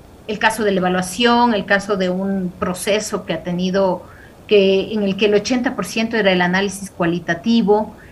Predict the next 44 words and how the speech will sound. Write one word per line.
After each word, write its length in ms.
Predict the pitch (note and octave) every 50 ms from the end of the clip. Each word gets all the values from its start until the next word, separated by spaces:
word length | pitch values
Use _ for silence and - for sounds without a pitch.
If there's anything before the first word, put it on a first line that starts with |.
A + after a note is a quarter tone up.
| - - -
y 120 | G#3 G#3
de 240 | F3+ G3 G3 G3+ G#3+
ese 320 | G#3+ G#3+ - A#3+ A3+ A3 G3+
ochenta 400 | F#3+ F#3 G3+ G#3 G3+ G#3 G#3 G#3
por 100 | A3 F#3
ciento 240 | - G#3 G3+ G3
del 80 | G#3+ G3+
análisis 360 | F#3+ F#3 F#3 G3 G3 F#3 -
cualitativo 460 | - F#3 F3+ F3 - - - G3+ G3
de 280 | G3+ G3 F#3 F3+ F#3 F#3+
las 180 | F#3 F#3 F3+ -
sentencias, 500 | F#3+ F3+ F3+ - G3 G3+ G3 G#3+ G3+ F#3+
los 140 | F#3 F3+
criterios 760 | - - F3+ F#3 F3 - - - A#3+ B3+ C#4 C#4 C4+ A#3+ G3
utilizados 600 | F#3+ F3+ F#3 F#3 F3+ F3 - - G3 G3 G3+ G3+
en 100 | G3+ F#3+
las 140 | F3+ F3+ -
sentencias 680 | F#3 F3+ E3+ - G3+ G#3 G#3 F#3 - G3 F#3+ G3 F#3+ - - - - - - - - -
eran 280 | F#3+ G3+ G3+ G3+ G3
el 80 | F#3+ F#3
sesenta 340 | F#3+ F#3 F3+ F#3+ F#3 F3 -
y 60 | -
cinco 260 | G#3 G3+ G3 - F#3
por 100 | - F3+
ciento 300 | - - F#3+ F#3+ F3+ G#3
de 80 | G3 F3+
la 80 | E3+
evaluación. 680 | E3+ E3 D#3 D3 D#3 - - - A#3 A3+ A3+ A3+ A3+ A#3 - - - - - - - -
No 160 | A#3 C#4 D#4
solo 300 | D#4 E4 F4 D4+ C4+ A#3+
eso, 540 | A3 A3+ A3+ A#3 B3+ B3+ B3+ B3+ - E3+ - -
sino 340 | - - - A#3+ A#3+ B3+ B3+
que 60 | C4
me 140 | D4+ D4 C#4
parece 340 | C#4 C4+ A3+ C4 B3+ D4+ C#4+
que 60 | -
el 100 | B3+ B3
Consejo 520 | B3+ A3+ G#3+ G#3 - - C4 C4 C4 C#4+ C4+
de 80 | B3+
la 160 | A#3+ A3 G#3+
Judicatura, 1080 | G#3 - - F#3+ F#3 F#3+ F3+ - G3 F#3 F#3 - B3+ B3+ C4 B3+ G#3 G#3+ G#3+ A3+ A#3 - - - - - - - - - - - - -
eh, 420 | - A3+ G#3 G3+ G3 G3 F#3+ F#3+ F#3
tiene 280 | - C4+ C#4+ C#4+ D4 C#4+
como, 380 | C4+ A3 G#3+ G#3+ F#3+ - -